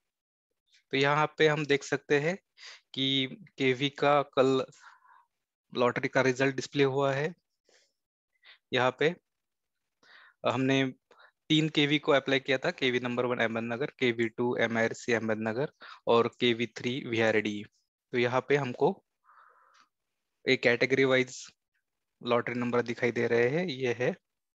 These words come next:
आरटी single girl child एचजीसी, then तीसरा है ओबीसी नॉन क्रीमी lawyer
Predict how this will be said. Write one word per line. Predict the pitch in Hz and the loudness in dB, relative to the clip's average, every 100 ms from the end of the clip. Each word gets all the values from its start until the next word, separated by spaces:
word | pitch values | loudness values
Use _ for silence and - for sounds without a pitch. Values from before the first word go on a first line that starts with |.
| _ - _ _ _ _ _ _ _ - - | _ -20 _ _ _ _ _ _ _ -6 0
आरटी | 123 117 131 139 | 2 2 0 -2
single | 143 - 123 123 123 | -4 -4 -2 2 2
girl | 120 123 | 2 0
child | 120 123 120 143 - - | 0 2 2 0 -8 -6
एचजीसी, | 123 113 120 - 123 156 _ _ _ _ _ _ - - 123 | -6 -4 -10 -8 -10 -10 _ _ _ _ _ _ -20 -16 -2
then | 120 120 | 0 0
तीसरा | 127 123 123 117 | -4 -4 -2 0
है | 120 120 120 - | 2 0 -2 -4
ओबीसी | 123 120 120 123 | -4 -2 -2 -2
नॉन | 120 117 | -2 -4
क्रीमी | - 117 | -4 -2
lawyer | 120 143 | 0 -2